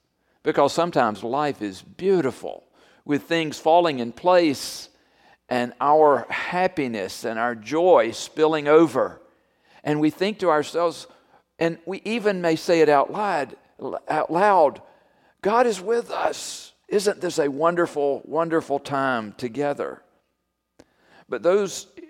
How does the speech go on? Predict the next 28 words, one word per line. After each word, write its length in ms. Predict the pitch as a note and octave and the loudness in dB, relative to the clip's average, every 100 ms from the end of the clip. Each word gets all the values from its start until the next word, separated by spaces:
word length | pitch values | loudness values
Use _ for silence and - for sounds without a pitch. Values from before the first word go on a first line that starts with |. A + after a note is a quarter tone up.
| G#4 _ _ _ | -20 _ _ _
of 200 | C#3 C#3 | -2 0
you 260 | C#3 D3 C#3+ | 0 0 0
who 240 | C3+ C#3 | -2 -2
understand 680 | C3+ C#3 C3+ - C#3 C#3 C3+ | -2 -2 -6 -4 -2 -2 -2
a 60 | A#2+ | -4
deeper 340 | C3+ C#3+ E3 | -4 -6 -8
story 720 | D3 - D3 C#3 G#2+ F#2 F#2 _ _ _ _ _ _ _ - | -8 -2 2 2 0 -2 -8 _ _ _ _ _ _ _ -2
will 180 | D3 | 2
realize 640 | C#3 D3 C#3 C3 A#2+ B2+ - | 4 6 8 8 6 4 0
that 180 | C3+ - | -4 -4
sometimes 560 | F#3 A3+ G#3+ G#3+ F3 | -8 -2 -2 -2 -4
we 300 | G3 A#3+ D#3+ | -8 -8 -6
are 360 | - G3 F3 - | -2 0 0 0
under 440 | F3 D#3+ D3 C#3+ - | -2 0 4 4 2
assault 1000 | C3+ - - B3 B3+ B3+ - - - - _ _ _ _ _ _ _ _ _ _ - | -2 -2 -6 -6 -2 -2 -4 -8 -20 -20 _ _ _ _ _ _ _ _ _ _ -4
in 140 | E3+ | 0
our 200 | E3 E3 | 4 6
own 220 | E3+ A3+ G#3+ | 6 4 4
lives 360 | E3+ D#3+ D3+ | 4 4 2
individually 800 | D#3 D3 D#3 E3+ E3+ D#3+ D#3 C#3+ | -2 -2 -2 -2 0 2 4 2
and 160 | C3+ B2+ | 0 -4
from 140 | C3+ | -4
the 80 | C3+ | -2
world 420 | C#3 F3+ F#3 D3 | 4 8 8 8
around 480 | C#3+ D3+ F3 F3+ B2+ | 4 4 4 2 2
us, 560 | A2 E2+ - - - _ _ _ _ _ _ _ | 0 -2 -6 -18 -20 _ _ _ _ _ _ _
both 340 | - E3 F#3+ D#3 | 2 4 4 4
by 280 | D#3+ D#3 | 4 6